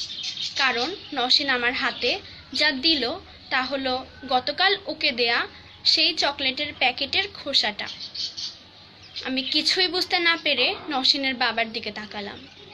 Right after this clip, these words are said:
নওশিনের বাবা যা বললেন তা শোনার জন্য আমি মোটেও প্রস্তুত ছিলাম না, এবং উনি যা বললেন তার সারমর্ম হলো, নওশিন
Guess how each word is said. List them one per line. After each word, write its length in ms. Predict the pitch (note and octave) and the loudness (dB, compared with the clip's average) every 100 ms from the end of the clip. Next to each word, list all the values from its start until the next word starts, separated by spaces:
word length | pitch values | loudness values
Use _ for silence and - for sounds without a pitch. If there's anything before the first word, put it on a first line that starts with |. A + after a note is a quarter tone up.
| - - - | -16 -14 -6
নওশিনের 580 | C#4 B3 B3 C#4+ C4 C4 | 0 4 4 4 0 0
বাবা 300 | B3+ B3+ C4 | 2 2 2
যা 160 | D4 | 0
বললেন 440 | C#4 C4+ D#4 A#3+ D4+ G4 - - | -2 -2 0 0 -2 -4 -6 0
তা 140 | C4 | 2
শোনার 360 | - C#4 C4+ C#4 | 2 4 2 4
জন্য 260 | F4+ D#4+ C4 | 2 0 0
আমি 260 | C4 B3+ | 2 2
মোটেও 420 | C#4 C#4 C#4 D4+ C#4+ | 2 0 0 2 2
প্রস্তুত 360 | C4 A3 - B3+ - | 2 -2 0 0 2
ছিলাম 340 | - A3+ G3 G#3+ | 0 0 -4 -6
না, 80 | G3+ - - - - - - | -8 -10 -10 -10 -10 -10 -8
এবং 160 | D#4+ F#4 F#4+ | -2 2 4
উনি 180 | F#4+ | 4
যা 140 | G4 G#4+ | 4 4
বললেন 360 | E4 G4+ E4 F4 | 4 4 4 4
তার 140 | F#4 | 4
সারমর্ম 640 | F4+ F4+ C#4+ C#4 D#4 D#4+ F4+ F#4 | 6 6 6 4 0 2 2 2
হলো, 320 | G4 B3+ E4+ - - - - - - | 0 2 0 -2 0 0 0 -8 -4
নওশিন 600 | C#4+ C#4 D4 - D4 D4 | 2 2 6 6 6 4